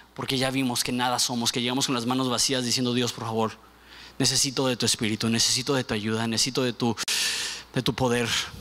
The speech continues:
porque yo quiero, pero no puedo, porque yo he intentado, pero no tengo las fuerzas para ser humilde en medio de la crítica,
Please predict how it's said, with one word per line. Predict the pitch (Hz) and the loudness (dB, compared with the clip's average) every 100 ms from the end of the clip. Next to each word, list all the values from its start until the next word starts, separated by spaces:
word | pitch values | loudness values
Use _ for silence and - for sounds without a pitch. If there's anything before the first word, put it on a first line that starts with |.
| - - - - - - - | -14 -16 -20 -20 -20 -14 -4
porque | 123 123 | 0 2
yo | 127 139 | 2 2
quiero, | 151 151 139 | 2 2 0
pero | 135 120 | 0 -2
no | 117 | -2
puedo, | 107 117 104 101 - - - - - | -2 -2 -2 -6 -16 -20 -20 -20 -6
porque | - 135 | -2 2
yo | 139 | 2
he | |
intentado, | 147 151 135 143 139 127 101 - - _ - - - - | 2 0 0 2 0 -2 -8 -16 -20 _ -20 -20 -20 -8
pero | - | -2
no | 139 | 0
tengo | 151 147 | 0 2
las | 120 | 0
fuerzas | - - 151 180 127 123 - - - - | 0 2 2 2 0 0 -2 -4 -20 -8
para | 117 | -2
ser | 120 135 | 0 2
humilde | 123 131 135 127 117 107 - | 2 4 2 2 0 -2 -8
en | 131 | -2
medio | 131 131 131 | 0 2 2
de | 120 | 0
la | 107 | -2
crítica, | 127 117 127 117 | -4 -4 -4 -4